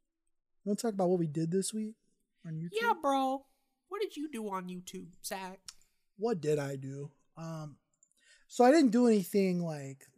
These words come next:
Speaker 1: <laughs> YouTube related, right? You know,
Speaker 2: Damn.
Speaker 1: like, you would think. I mentioned last time I'm still dealing with some, some personal stuff, so I'm, I'm working my
Speaker 2: Right.
Speaker 1: way through there.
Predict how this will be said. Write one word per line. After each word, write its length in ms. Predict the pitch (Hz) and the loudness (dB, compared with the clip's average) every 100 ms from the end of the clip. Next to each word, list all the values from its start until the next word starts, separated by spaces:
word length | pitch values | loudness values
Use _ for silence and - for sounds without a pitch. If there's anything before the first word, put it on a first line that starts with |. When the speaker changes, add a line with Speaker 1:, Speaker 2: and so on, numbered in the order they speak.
| _ | _
Speaker 1:
<laughs> 920 | - - _ _ _ _ _ _ - | -16 -16 _ _ _ _ _ _ -12
YouTube 640 | 147 160 170 - 135 127 131 | -6 -4 -4 -6 -8 -12 -16
related, 520 | 135 - - - _ | -20 -20 -20 -20 _
right? 580 | 135 139 139 139 143 139 _ _ - | -14 -10 -8 -10 -12 -16 _ _ -14
You 160 | 131 | -10
know, 100 | 139 139 139 | -8 -8 -10
Speaker 2:
Damn. 120 | 151 - | -12 -16
Speaker 1:
like, 340 | 120 - - - _ _ _ _ _ _ | -18 -20 -20 -20 _ _ _ _ _ _
you 160 | 185 202 | 0 0
would 180 | 170 147 | 0 -6
think. 300 | 143 131 - | -12 -12 2
I 40 | |
mentioned 340 | 269 277 214 190 | 4 6 6 4
last 340 | 170 170 - | 2 0 -2
time 220 | 175 170 | -2 -2
I'm 100 | 165 | -2
still 220 | - 170 | -6 -8
dealing 320 | 156 147 139 135 | -6 -6 -6 -6
with 80 | 135 | -8
some, 280 | 151 147 - | -10 -14 -16
some 160 | - 156 | -12 -10
personal 400 | 123 127 160 135 | -10 -12 -12 -12
stuff, 340 | - 135 139 | -12 -12 -12
so 120 | - | -10
I'm, 140 | 160 160 | -8 -2
I'm 120 | 180 | 2
working 280 | 170 156 151 | 2 0 -4
my 60 | |
Speaker 2:
Right. 80 | 143 | -6
Speaker 1:
way 140 | 135 135 | -8 -10
through 220 | 143 135 | -12 -14
there. 280 | 131 135 | -14 -18